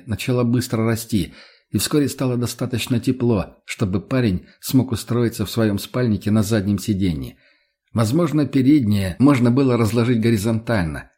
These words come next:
и тогда Александр смог бы заночевать с еще большим комфортом.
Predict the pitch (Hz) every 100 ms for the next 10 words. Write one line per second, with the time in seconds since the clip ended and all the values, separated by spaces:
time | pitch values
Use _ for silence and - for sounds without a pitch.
0 | _ 104 101 104 117 117 - 127 110 101
1 | - - 131 120 110 101 107 98 - 123
2 | 110 - 110 107 113 98 113 - 101 107
3 | 107 107 85 - 67